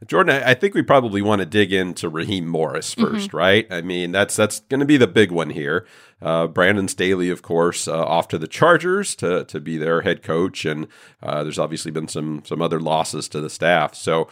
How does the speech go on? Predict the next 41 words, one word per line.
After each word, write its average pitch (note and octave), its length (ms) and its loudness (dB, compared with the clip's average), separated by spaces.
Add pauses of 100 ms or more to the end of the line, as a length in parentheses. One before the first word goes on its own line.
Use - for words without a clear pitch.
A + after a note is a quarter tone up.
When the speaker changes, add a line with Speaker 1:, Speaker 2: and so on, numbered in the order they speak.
(340)
Speaker 1:
y-, A2 160 -2
you, F3 300 0
you D3 120 6
got D3+ 140 6
a B2+ 60 0
chance A#2 340 0
to, F#2 240 2
to - 180 -14
talk E2+ 280 0
to F2+ 80 -8
Raheem, F2 480 0
uh, F2 220 0
v-, D#2 200 -6
via G2+ 240 6
Zoom. G#2+ 440 6 (380)
Um, G2+ 420 4
what, D3 360 2
what F3 180 4
were F3+ 120 2
your, D3 280 6
what G3+ 200 0
were A3 80 -6
your F3 100 2
takeaways? B2 880 4
And, G#2+ 140 2
and G#2+ 180 2
I A2 60 8
think C#3 180 0
probably G#2 380 4
what F#2+ 160 6
Rams F#2+ 260 4
fans F#2 240 2
are F2 60 -4
gonna F2 160 2
wanna F2 240 2
mo-, E2+ 200 2
know F#2+ 200 6
the D#2+ 120 2
most F#2 380 0
here D#2 300 -2
is D#2+ 400 -4